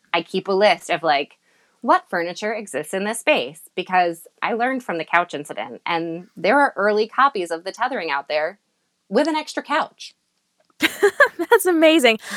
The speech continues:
Speaker 2: I love that you kind of, like, draw out your maps and you write down the physical things. Do you do that for things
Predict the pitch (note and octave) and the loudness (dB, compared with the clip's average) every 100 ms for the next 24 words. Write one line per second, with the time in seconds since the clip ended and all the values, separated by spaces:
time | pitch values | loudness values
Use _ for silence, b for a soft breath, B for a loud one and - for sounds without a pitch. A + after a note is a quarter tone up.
0 | B D#4+ E4+ G#4+ C5 G4 E4+ D#4+ A#3+ A3+ | B 4 6 6 6 6 6 4 6 4
1 | G#3 F#3+ G#3 A3 A3+ - G#3+ G#3 G#3 G3+ | 2 -2 2 6 6 6 4 2 -4 -2
2 | G#3 G3 G3 - G3 F#3+ F#3 F#3 _ _ | 4 4 4 -2 -4 -6 -6 -12 _ _
3 | _ - C4 C4+ A#3 F#3 - G#3 F#3 G#3 | _ 2 2 2 -2 -2 0 0 0 0
4 | A3+ A3 A#3+ A#3 A3+ B B B - B3 | 0 2 0 0 -4 B B B -2 -2
5 | A#3 C#4+ D4+ C#4+ - - B3+ A#3+ G#3+ G#3+ | 2 4 6 6 4 0 0 2 0 -2